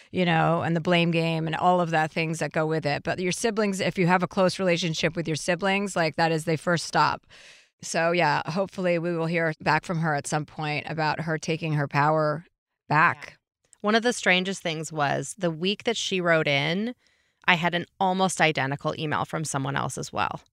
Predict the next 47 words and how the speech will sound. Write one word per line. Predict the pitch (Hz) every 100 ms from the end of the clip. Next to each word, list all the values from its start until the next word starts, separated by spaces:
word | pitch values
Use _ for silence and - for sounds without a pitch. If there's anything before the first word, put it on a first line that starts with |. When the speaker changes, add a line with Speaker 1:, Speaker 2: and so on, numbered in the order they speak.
| _
Speaker 2:
It | - 180 -
just | 160 -
was | 165 147 - _ - _ -
so | - - 208 196 -
interesting. | 170 - 156 - 107 107 139 - -
We | 185
haven't | 190 226
gotten | 214 -
a | 185
question | - 165 - 170
really | 160 156
like | 151 139
that | 143 -
before. | 143 - 147 131 139 _ -
And | 170 175
then | 170
in | 165
the | 156
same, | - 151 156 190
within | 175 175
two | 165 190 143
days, | 95 131 -
I |
think, | - 135 - _ _ _ -
two | - 180 -
almost | 175 185 170
ident-, | 156 151 151
like, | 160
I'm | 147 151
moving | 170 190
back | 180 175 -
to |
my | 170
hometown. | 156 170 160 - 156 151 151 151 - _ _ -
My |
abuser | 151 151 147 151 147
is | 139
there. | 143 143 143 143 - - _ - _ -
And | 180 160
I | 160
told | 208 254 220
A | 156 143
that, | 139 139 -
and | 151 143
she | - 170
was | 147 147
like, | - -